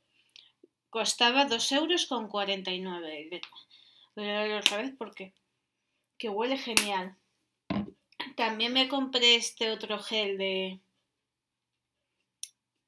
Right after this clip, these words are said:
de frambuesa, anterior era de mora. A ver este. Este huele mucho a fresa frambuesa. Tiene también doscientos cincuenta mililitros, lo podéis ver ahí.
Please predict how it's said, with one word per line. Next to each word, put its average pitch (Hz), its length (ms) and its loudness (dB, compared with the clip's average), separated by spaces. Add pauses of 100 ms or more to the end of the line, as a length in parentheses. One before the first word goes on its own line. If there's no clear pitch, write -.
(500)
de 214 160 0
frambuesa, 226 1040 2 (440)
anterior 190 280 -2
era 180 240 -2
de 175 100 -6
mora. 269 380 -2 (760)
A 175 100 10
ver 180 160 -6
este. 294 440 -8 (1400)
Este 220 340 -2
huele 247 200 2
mucho 240 340 -2
a 214 60 4
fresa 233 500 4
frambuesa. 226 880 2 (720)
Tiene 220 320 2
también 214 580 2
doscientos 196 600 -2
cincuenta 185 500 -4
mililitros, 208 720 -4
lo 202 100 -6
podéis 170 340 -8
ver 175 160 -6
ahí. 294 460 6